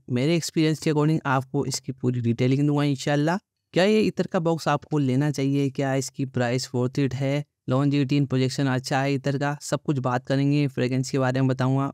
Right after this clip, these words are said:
also इनके अल्टरनेट भी मैं आपको बताऊंगा।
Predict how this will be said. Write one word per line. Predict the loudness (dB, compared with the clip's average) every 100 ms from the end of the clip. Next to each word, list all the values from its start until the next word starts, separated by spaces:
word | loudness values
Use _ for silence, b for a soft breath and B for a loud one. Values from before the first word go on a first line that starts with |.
| -2
also | 0 0 0
इनके | 0 0 -4 -2
अल्टरनेट | -4 0 2 2 2
भी | 2
मैं | 2
आपको | 0 -2
बताऊंगा। | -4 -2 0 0 -2